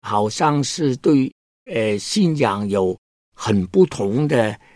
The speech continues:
看见，呃，有不同的意见的人，撒都该人跟法利赛人。哎，保罗说了这话，法利赛人跟撒都该人就争论起来，会众分为两派。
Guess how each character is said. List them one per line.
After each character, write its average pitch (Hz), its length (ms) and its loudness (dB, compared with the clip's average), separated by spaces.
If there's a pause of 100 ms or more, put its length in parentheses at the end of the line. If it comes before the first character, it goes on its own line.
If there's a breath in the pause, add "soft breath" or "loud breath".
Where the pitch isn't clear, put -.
(140 soft breath)
看 147 320 -2
见， 139 320 0 (400)
呃， 101 240 -2
有 104 320 -2
不 180 180 -2
同 135 320 2
的 131 200 4
意 165 280 0
见 151 280 2
的 139 100 -6
人， 120 180 -6
撒 156 300 -6 (100)
都 170 220 0
该 151 220 -4
人 123 280 -2 (200 soft breath)
跟 156 200 0
法 156 240 -4
利 139 140 -2
赛 127 200 0
人。 104 220 -4 (760 soft breath)
哎， 175 200 0 (260)
保 120 160 -2
罗 143 140 2
说 208 200 -4
了 170 160 0
这 190 180 -4
话， 170 260 -2 (540)
法 - 240 -4
利 185 160 2
赛 185 220 2
人 143 280 0 (320)
跟 196 300 2 (160)
撒 - 320 -4
都 180 280 4
该 180 200 2
人 147 300 0
就 165 340 2
争 220 340 -2
论 190 340 0
起 107 260 -8
来， 110 320 -2 (560)
会 202 380 -2
众 185 440 2
分 196 380 0
为 151 420 0
两 95 400 -4
派。 147 320 -4